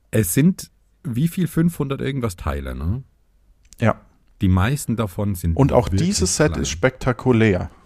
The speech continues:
Speaker 2: möchte ich darauf hinweisen.
Speaker 1: Spektakulär. Also es
Speaker 2: Ja.
Speaker 1: ist, ich finde solche, ähm, da, da gibt's unter den, den Lego-Mockern, die da, die da wirklich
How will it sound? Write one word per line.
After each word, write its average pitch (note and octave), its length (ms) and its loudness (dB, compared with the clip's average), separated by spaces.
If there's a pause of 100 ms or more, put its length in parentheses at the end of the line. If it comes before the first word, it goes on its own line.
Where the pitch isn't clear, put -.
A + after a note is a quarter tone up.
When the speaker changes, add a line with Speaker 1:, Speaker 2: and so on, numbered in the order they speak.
(140)
Speaker 2:
möchte G#2+ 300 -8
ich - 60 -8
darauf - 560 -2
hinweisen. G2 160 -8
Speaker 1:
Spektakulär. F#2 560 -4 (380)
Also A#2+ 160 -2
es A2 60 0
Speaker 2:
Ja. G#2 80 0
Speaker 1:
ist, E3 260 -4 (200)
ich - 160 -6
finde E3+ 280 -2
solche, A2 260 0
ähm, F#2 680 -2
da, F2 140 -2
da F#2 160 -4
gibt's C3 340 -8 (120)
unter G#2+ 340 -2
den, F2 380 0
den E2+ 200 2
Lego-Mockern, G2 1600 -2
die F#2+ 160 -6
da, F2+ 280 -2 (160)
die F2 120 -4
da E2+ 180 -2
wirklich G2 400 -8